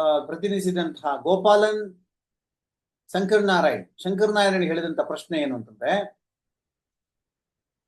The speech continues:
ಮುಖ್ಯವಾಗಿ ಇಂಟೆನ್ಸಿವ್ ರಿವಿಷನ್, ಈ ಇಂಟೆನ್ಸಿವ್ ರಿವಿಷನ್, ಈ ತೀವ್ರ ಒಂದು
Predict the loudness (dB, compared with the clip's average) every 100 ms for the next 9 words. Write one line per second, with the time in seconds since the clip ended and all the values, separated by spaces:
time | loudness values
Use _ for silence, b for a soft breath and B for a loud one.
0 | -12 -6 2 4 4 2 -2 -2 -4 -2
1 | 0 0 0 -2 2 4 6 4 2 -2
2 | -2 2 2 2 -2 -2 -2 2 2 2
3 | 0 -4 -8 -10 -16 -2 0 4 6 8
4 | 6 4 -10 -6 -2 0